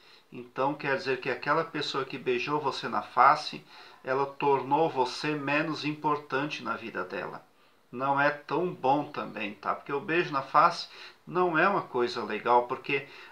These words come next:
aquele beijo que a Bíblia fala lá que o Judas beijou Jesus antes de entregar Jesus à traição,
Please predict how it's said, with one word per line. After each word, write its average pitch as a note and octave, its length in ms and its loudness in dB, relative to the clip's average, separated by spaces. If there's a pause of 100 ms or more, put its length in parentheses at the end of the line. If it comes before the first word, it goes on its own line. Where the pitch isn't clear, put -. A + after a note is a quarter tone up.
aquele F3+ 440 4
beijo D#3+ 440 0
que D#3 160 -4
a C#3 60 2
Bíblia D3+ 320 -2
fala C#3+ 420 8
lá C3+ 200 8
que - 140 -6
o C3 80 -2
Judas B2 720 -2 (380)
beijou C3+ 460 0
Jesus C3+ 540 -2
antes D#3+ 260 2
de C3 120 -8
entregar C3 540 4
Jesus C3+ 400 -4
à B2+ 80 0
traição, B2+ 720 0